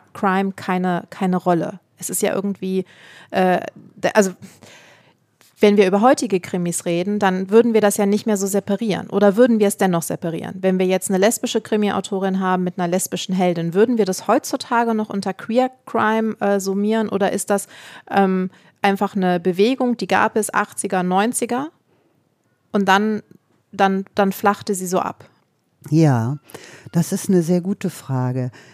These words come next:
Speaker 2: Ähm, da fällt mir viel zu ein. Also das eine, äh,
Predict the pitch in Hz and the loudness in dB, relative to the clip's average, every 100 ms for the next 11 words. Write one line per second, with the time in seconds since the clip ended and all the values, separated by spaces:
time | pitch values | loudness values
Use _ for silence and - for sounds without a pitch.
0 | - - 151 147 143 139 139 131 - _ | -16 2 4 6 6 4 0 -2 -10 _
1 | _ _ _ _ - _ - _ _ _ | _ _ _ _ -20 _ -20 _ _ _
2 | _ _ _ _ _ _ - 185 190 233 | _ _ _ _ _ _ 0 2 4 4
3 | 254 247 - 254 262 - - 143 135 139 | 6 6 6 2 2 -2 -6 0 2 2
4 | 147 170 175 - 185 262 226 110 | 2 2 2 4 8 8 6 2